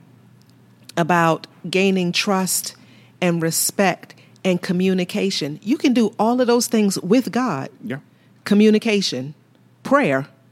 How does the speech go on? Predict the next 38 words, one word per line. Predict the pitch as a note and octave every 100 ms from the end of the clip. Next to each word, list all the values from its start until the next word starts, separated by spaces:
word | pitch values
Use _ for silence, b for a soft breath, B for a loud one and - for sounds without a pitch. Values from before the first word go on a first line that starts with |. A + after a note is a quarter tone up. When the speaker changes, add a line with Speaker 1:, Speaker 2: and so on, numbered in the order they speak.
| _ _ _ _
Speaker 1:
that | - G3+
is | A#3+ G#3+ G3+
your | G3 F#3+
line | E3+ F#3 G3+ G#3+
of | G3+
communication | - G#3 G#3 G3+ A3 G#3 - G#3
with | G3+
God. | G#3+ A#3+ C#3 - _ _ b b b b b
Sitting | - - A3+ B3
and | A#3 G#3+
having | A3 G#3+ G3+
a |
conversation | G3 G3+ F#3+ F#3+ - F3+ E3+ F3
with | F3 -
God, | D#3 C#3+ C#3+ _
a | F#3 F#3+ F#3
dialogue | C#3+ F3 E3+ E3 C#3+ C3 A#2+ D2 - - B B B
where | - E3+ E3
you | E3 G3 F3+
are | D#3 D3+
speaking | - - A#3+ B3+ B3+ B3+ B3 -
and | F#3 F3+
then | F#3+
you | F#3 F#3+
are | E3+ D#3+
quiet | - - F#3 F3 C#3+ C#3 -
and | E3+ D#3+ D#3+
waiting | F3 G#3 G3+
for | G3+ -
God | E3+ F3+ E3+ -
to | E3+
speak | - - E3 -
to | F3+
you. | D3 C3+ C3 - B B B B
And | G3+
it | G#3+ G#3+
doesn't | A3+ F#3+ F3
happen | F3 F#3 F3